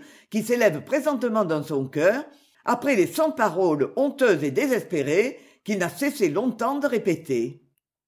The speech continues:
Peut-être un semblable procès était-il nécessaire à Richard Marwood pour en faire un homme digne et bon. Il fallait quelque chose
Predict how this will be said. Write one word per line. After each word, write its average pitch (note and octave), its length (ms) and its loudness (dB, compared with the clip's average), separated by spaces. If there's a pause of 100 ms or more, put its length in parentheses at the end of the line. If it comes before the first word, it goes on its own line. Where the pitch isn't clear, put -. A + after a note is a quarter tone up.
(1080)
Peut-être C#4 480 4
un B3+ 80 -2
semblable C4+ 540 0
procès G#3 460 -2
était-il G3+ 420 -2
nécessaire G#3+ 580 -2
à A#3+ 80 0
Richard G3 380 -4
Marwood F3 560 -4 (260)
pour G3+ 160 -2
en F#3 120 4
faire A#3+ 280 0
un G#3 160 0
homme G#3+ 240 2
digne B3 300 -2
et E3+ 100 4
bon. B2+ 460 -4 (540)
Il A3+ 120 -2
fallait G#3 260 4
quelque B3+ 300 0
chose A3+ 440 -2